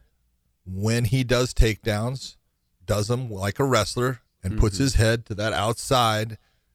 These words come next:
Speaker 1: you know, and when I say does it like a wrestler, does it like a guy that has not been fighting M M A and is just going to the roots of his wrestling and hasn't changed it.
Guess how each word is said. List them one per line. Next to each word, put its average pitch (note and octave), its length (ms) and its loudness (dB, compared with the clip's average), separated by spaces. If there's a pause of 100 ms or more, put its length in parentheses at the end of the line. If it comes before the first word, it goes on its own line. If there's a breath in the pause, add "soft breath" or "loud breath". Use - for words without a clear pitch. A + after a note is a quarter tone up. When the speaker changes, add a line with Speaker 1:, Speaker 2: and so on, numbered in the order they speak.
(140)
Speaker 1:
you A2+ 100 -4
know, G#2+ 180 -2 (420)
and G#2+ 140 -2
when A2+ 120 2
I G#2+ 40 4
say A2+ 180 0
does A2 220 2
it A#2 40 -6
like A2 160 2
a G#2+ 40 0
wrestler, A2 380 -2 (220)
does A#2+ 200 0
it B2+ 100 -4 (300)
like A2 400 0
a A2 100 -4
guy A2+ 320 0
that G#2 220 -2
has G2 280 -10
not A2 260 0
been G#2+ 120 -4
fighting G#2 340 0
M G#2 140 0
M G#2 140 0
A A2+ 340 2
and G2 100 -2
is F#2+ 100 -2
just - 300 -6 (120)
going A2+ 260 4
to G2 60 -6
the G2+ 100 2
roots B2 300 2
of A2 80 -4
his F#2 160 -2
wrestling G#2+ 540 0 (460)
and G2 100 -2
hasn't G#2+ 320 0
changed C#3 520 0
it. D2+ 160 -10